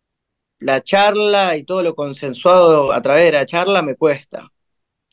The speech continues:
Como prefiero, eh, tocar, tocar y que entre todos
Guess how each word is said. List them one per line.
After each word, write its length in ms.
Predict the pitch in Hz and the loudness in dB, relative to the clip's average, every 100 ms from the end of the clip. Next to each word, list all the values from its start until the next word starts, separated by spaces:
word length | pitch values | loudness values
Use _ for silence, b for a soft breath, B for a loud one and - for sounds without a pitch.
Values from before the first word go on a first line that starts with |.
| _ _ | _ _
Como 600 | 139 139 139 135 135 131 | -6 -2 0 2 0 0
prefiero, 1300 | 147 147 202 208 196 170 156 143 139 135 131 127 120 _ b b b b _ _ _ _ _ _ _ _ _ | -4 0 2 4 4 2 0 -2 -2 -4 -6 -8 -14 _ b b b b _ _ _ _ _ _ _ _ _
eh, 760 | 127 120 113 113 110 107 101 - | -6 -4 -4 -6 -6 -6 -8 -4
tocar, 460 | 143 175 190 202 196 | -2 0 2 2 0
tocar 460 | 196 175 185 202 | -2 0 2 2
y 120 | 202 | -2
que 100 | 139 | -6
entre 300 | 143 127 139 | -10 -6 -6
todos 680 | 131 180 196 196 190 - _ | 0 2 4 2 -2 -10 _